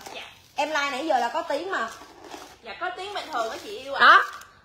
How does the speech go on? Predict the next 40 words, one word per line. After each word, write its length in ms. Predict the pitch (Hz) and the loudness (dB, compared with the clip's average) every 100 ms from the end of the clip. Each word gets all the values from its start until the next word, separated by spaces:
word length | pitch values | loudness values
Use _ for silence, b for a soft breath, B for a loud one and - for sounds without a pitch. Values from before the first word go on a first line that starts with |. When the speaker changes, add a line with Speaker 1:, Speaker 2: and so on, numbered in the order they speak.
| - | 2
Speaker 2:
Bây 220 | 330 359 359 | 6 6 10
giờ, 400 | 311 294 285 285 | 12 12 8 6
ờ, 260 | 277 277 277 | 6 6 4
mấy 160 | 370 339 | 2 2
giờ, 240 | 302 277 | 4 4
bây 160 | 311 320 | 0 -4
giờ 160 | 285 | -4
làm 180 | 269 262 - | -4 -8 -6
sao 260 | 302 311 | -4 -4
đây? 160 | 302 302 - _ | -6 -12 -18 _
Tặng 240 | 214 214 285 | -12 -12 -8
mười 180 | 269 | -8
người 260 | 254 247 247 | -8 -12 -14
đi 100 | 285 302 | -14 -16
tương 160 | 302 | -14
tác 260 | 294 330 330 | -12 -10 -8
đầu 120 | 254 | -8
Speaker 1:
Dạ, 60 | 233 254 262 | -6 -6 -6
Speaker 2:
like 40 | |
Speaker 1:
mấy 100 | 262 | -8
Speaker 2:
đi. 60 | 277 | -12
Speaker 1:
chị 40 | - | -12
chấm 120 | 349 453 | -12 -10
tương 180 | 370 370 | -10 -6
tác 100 | 392 453 | -6 -6
giúp 80 | 427 | -6
em, 160 | 349 330 | -6 -6
em 160 | 359 | -10
tặng 200 | 285 277 | -12 -12
cho 80 | 330 | -12
mười 200 | 320 269 247 | -8 -8 -8
chị 160 | 208 233 | -10 -10
mà 60 | 254 | -12
mặt 100 | - | -10
nạ 80 | 226 202 - | -8 -6 -8
để 120 | 247 | -10
sử 140 | - 277 | -10 -8
dụng 180 | 285 - - | -8 -12 -12
thử. 240 | - - 440 | -12 -6 4
Speaker 2:
Mặt 180 | 554 | 4